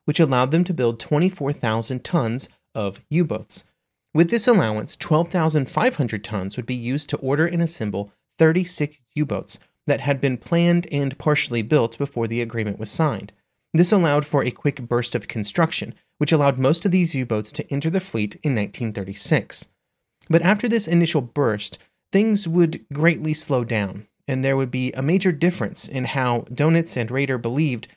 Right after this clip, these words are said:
the remaining eleven thousand five hundred tons should be spent or should be used.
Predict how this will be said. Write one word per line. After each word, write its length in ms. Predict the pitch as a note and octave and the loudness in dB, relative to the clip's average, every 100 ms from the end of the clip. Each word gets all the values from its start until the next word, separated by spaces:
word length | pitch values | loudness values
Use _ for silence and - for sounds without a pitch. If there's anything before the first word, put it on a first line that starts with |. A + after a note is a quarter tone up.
| _ | _
the 80 | D3+ | 0
remaining 480 | D#3 C#3 C#3 E3+ E3+ | 2 4 4 4 4
eleven 400 | C3+ C3+ C3 C3+ | 4 2 2 0
thousand 380 | C#3 B2 B2 C3+ | 0 0 0 -4
five 300 | - A#2+ A#2+ | -2 -2 -2
hundred 340 | C3 C#3 C3 | -4 -4 -6
tons 420 | - D3 A2 A2 | -2 0 0 -4
should 280 | - - A2+ | -6 -4 -4
be 100 | A2 | -4
spent 480 | G#2 - D#3 G#2 G2+ | -4 0 0 0 -4
or 100 | G2+ | -6
should 200 | - G#2+ | -6 -6
be 80 | G#2+ | -6
used. 560 | A2 D3+ B2 G#2 - | -4 -2 -2 -6 -10